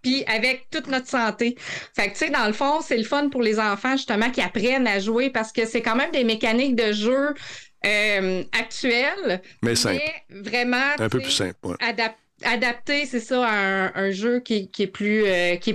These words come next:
Speaker 1: plus jeune, mais il y a quand même cinq niveaux de difficulté.
Speaker 2: Ok.
Speaker 1: Fait que j'ai pas essayé le plus tough, là. Fait qu'il y a peut-être un petit défi, là, pour, euh, ceux qui veulent jouer. Euh, le jeu annonce de la coop, un jeu en coop.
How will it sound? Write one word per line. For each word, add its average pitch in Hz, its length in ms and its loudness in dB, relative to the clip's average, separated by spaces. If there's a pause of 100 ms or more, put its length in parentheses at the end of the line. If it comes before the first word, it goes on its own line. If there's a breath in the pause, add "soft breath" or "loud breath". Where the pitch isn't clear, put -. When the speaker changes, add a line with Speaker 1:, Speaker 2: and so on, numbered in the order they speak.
(100)
Speaker 1:
plus 233 320 2
jeune, 247 320 2
mais 285 80 4
il 254 40 4
y - 40 4
a 247 40 0
quand 294 160 2
même 381 140 0
cinq 311 300 -2
niveaux 277 260 2
de 226 60 -4
difficulté. 240 680 -2
Speaker 2:
Ok. 196 120 0
Speaker 1:
Fait 175 120 -2
que 202 80 -8
j'ai 208 120 0
pas 277 160 0
essayé 277 280 2
le 277 80 -2
plus 226 280 -2
tough, 285 340 -4
là. 339 80 -4
Fait - 200 0 (280 loud breath)
qu'il 220 80 2
y - 20 4
a 226 40 2
peut-être 302 280 0
un 262 120 4
petit 247 160 -2
défi, 226 480 2
là, 220 180 2
pour, 190 300 2
euh, 175 180 0
ceux 208 140 -4
qui 208 160 -8
veulent 175 160 2
jouer. 196 320 2 (480 loud breath)
Euh, 202 520 4
le 240 300 2
jeu 302 120 0 (140)
annonce 277 280 2
de 269 60 0
la 208 100 2
coop, 226 460 0
un 240 140 2
jeu 247 180 0
en 285 120 2
coop. 240 380 0